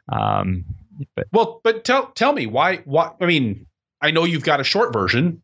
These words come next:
Speaker 2: Why are C S A members leaving?
Speaker 1: Yeah. So there are obviously a lot of reasons, right? Look, people move,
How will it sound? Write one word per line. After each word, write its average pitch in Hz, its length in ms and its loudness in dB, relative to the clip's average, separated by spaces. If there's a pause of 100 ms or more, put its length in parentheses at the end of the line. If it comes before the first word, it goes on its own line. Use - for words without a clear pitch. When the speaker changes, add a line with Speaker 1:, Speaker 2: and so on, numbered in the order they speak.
Speaker 2:
Why 175 460 0
are 208 260 0
C 202 300 0
S 190 140 2
A 185 100 4
members 170 340 2
leaving? 208 380 2 (880)
Speaker 1:
Yeah. 190 460 -2
So 180 540 0 (880)
there 180 120 2
are 175 60 0
obviously 156 400 0
a 117 80 2
lot 98 160 2
of 92 80 -4
reasons, 92 380 -2
right? 113 220 2 (240)
Look, 101 160 -6 (120)
people 139 260 0
move, 101 840 0